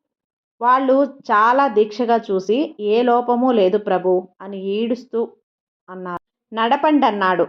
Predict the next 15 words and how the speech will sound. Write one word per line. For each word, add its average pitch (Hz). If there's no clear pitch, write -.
రాజు 214
వాళ్ళు 226
ప్రయత్నించారు, 196
ప్రయోజనం 302
లేకపోయింది. 202
ఏమిటో 302
అర్థం 220
కాలేదు. 180
శంతనుడి 262
ఉత్సాహం 214
నీరు 208
కారిపోయింది. 190
వెలవెలలాడుతూ 202
అంతిపురాణానికి 240
వెళ్ళిపోయాడు. 185